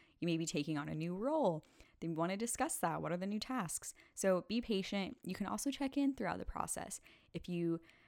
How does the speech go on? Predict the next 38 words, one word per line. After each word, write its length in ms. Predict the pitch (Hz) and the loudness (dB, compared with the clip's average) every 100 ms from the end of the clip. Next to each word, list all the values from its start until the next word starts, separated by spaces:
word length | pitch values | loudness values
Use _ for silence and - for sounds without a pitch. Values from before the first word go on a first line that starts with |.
| - | -2
had 180 | 196 | 0
your 100 | 170 | 0
first 300 | 165 220 254 | 0 2 2
initial 280 | 240 226 220 | 4 2 2
conversation, 600 | 220 196 196 - 196 202 | 0 0 0 0 0 0
it 120 | 180 147 | 0 0
went, 200 | - - | -2 -4
it 140 | - 151 | -2 0
went 220 | 147 151 | 0 -2
really 420 | 160 180 180 180 | -2 2 4 4
well, 500 | 156 185 226 233 233 - - - | 4 4 6 6 4 -2 -20 -6
and 80 | 160 | 0
you 60 | 151 | 0
presented 400 | - 151 160 135 | 0 -2 0 0
your 140 | 135 - | -2 -4
facts, 460 | 269 285 269 262 - - - - | 0 2 2 0 -8 -10 -20 -2
but 200 | - 202 | 4 6
you're 100 | 180 | 4
kind 180 | 175 202 | 2 0
of 60 | 208 | 0
still 220 | - 202 | 2 4
waiting 200 | 185 180 | 4 4
on 100 | 180 | 0
the 60 | - | 0
confirmation, 920 | 175 170 180 147 147 - 214 247 254 - | -2 0 0 0 0 -2 0 0 0 -2
a 60 | |
week 260 | 165 196 - | -2 -2 2
later, 400 | 170 185 214 247 - | 4 4 2 -2 -6
it's 180 | 175 - | -8 -6
totally 400 | - 175 165 156 | -2 0 0 -2
okay 200 | 147 147 | -2 -4
to 80 | - | -4
send 180 | - | -2
an 120 | 135 139 | -2 -2
email 200 | 151 - | -6 -6
to 60 | |
check 260 | - - - | -8 -10 -10
in. 180 | - - | -10 -10